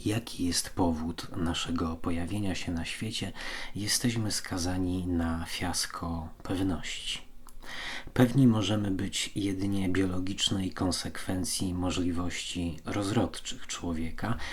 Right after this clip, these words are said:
i tego, że jesteśmy dziećmi naszych rodziców, którzy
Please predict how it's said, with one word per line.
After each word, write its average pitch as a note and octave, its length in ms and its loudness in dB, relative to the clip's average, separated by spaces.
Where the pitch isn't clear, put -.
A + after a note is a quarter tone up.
i A#2 120 0
tego, A#2 340 4
że G#2 300 0
jesteśmy F#2+ 640 2
dziećmi F#2+ 720 0
naszych F#2 420 0
rodziców, G2 600 -2
którzy F2+ 500 -2